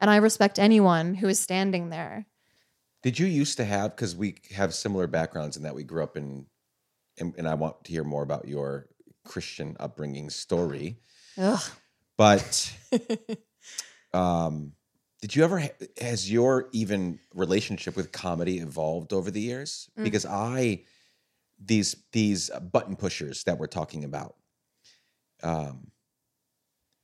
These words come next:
Speaker 2: I used to get very offended
Speaker 1: Oh, yeah?
Speaker 2: when they would talk about, I used to not understand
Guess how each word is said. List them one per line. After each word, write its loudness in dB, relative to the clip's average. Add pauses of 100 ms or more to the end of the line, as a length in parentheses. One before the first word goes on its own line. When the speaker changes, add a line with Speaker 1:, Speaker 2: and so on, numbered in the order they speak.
(300)
Speaker 2:
I 4
used 2
to -2
get -2
very 0
offended -8 (340)
Speaker 1:
Oh, -4
yeah? -2 (500)
Speaker 2:
when 2
they 8
would 2
talk -2
about, -2 (100)
I 4
used 6
to 2
not 2 (280)
understand -2